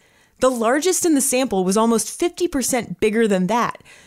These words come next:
clocking in at a massive seven hundred and thirty-five thousand bases. To compare, the average phage genome has only fifty thousand bases.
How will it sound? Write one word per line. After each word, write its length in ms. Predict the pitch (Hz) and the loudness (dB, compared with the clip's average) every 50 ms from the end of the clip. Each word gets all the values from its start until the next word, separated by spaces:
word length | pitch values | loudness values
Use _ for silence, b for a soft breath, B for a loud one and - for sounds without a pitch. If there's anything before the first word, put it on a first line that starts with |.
| B B | B B
clocking 340 | - 302 285 285 302 277 277 269 | -2 -2 0 0 2 0 2 2
in 120 | 262 254 | 2 0
at 220 | 247 - 220 220 | 0 -2 0 0
a 40 | 208 | 0
massive 540 | 208 214 233 262 277 294 - - 240 208 180 | 0 0 0 -2 -2 -2 -2 -2 -2 -2 -2
seven 380 | - - - 269 254 247 277 269 | -2 -2 0 0 0 2 0 0
hundred 320 | 247 277 269 277 254 214 | 0 0 0 0 0 0
and 140 | 202 190 180 | 0 0 0
thirty-five 680 | - 220 220 208 208 190 - - 214 196 214 220 220 | 0 0 0 0 -2 -4 -4 -4 -2 0 0 -2 -2
thousand 460 | - - 165 156 156 156 165 151 151 | -2 -2 -2 -2 -2 -2 -4 -4 -2
bases. 600 | 151 156 151 151 - - - - - - - - _ _ _ _ _ _ _ _ _ _ _ _ _ - | -2 -2 -2 -2 -4 -6 -6 -4 -4 -4 -4 -4 _ _ _ _ _ _ _ _ _ _ _ _ _ -6
To 100 | - 254 | -4 0
compare, 580 | 269 254 240 233 240 277 277 302 349 415 - - - | 2 2 2 2 2 2 2 2 2 2 0 -2 -2
the 180 | 214 240 285 - - | -2 0 0 0 0
average 420 | 240 277 339 - 415 370 240 - | -2 -2 0 0 0 0 0 0
phage 360 | - 208 175 170 170 160 156 - | -2 0 0 0 -2 -4 -6 -6
genome 460 | - 170 160 151 151 151 156 160 165 | -6 -6 -4 -4 -2 -2 -2 0 0
has 160 | 190 208 202 | 0 2 2
only 240 | 226 233 226 226 220 | 2 2 2 2 0
fifty 560 | 220 - - - - 392 381 - - 208 160 | -2 -4 -6 -2 -2 -2 -2 -2 -4 -4 -4
thousand 400 | - - 143 127 143 - 139 147 | -2 -2 -2 -2 -2 -2 -4 -4
bases. 560 | 147 - - - - - - - - - - | -4 -6 -4 -4 -6 -6 -6 -6 -6 -6 -8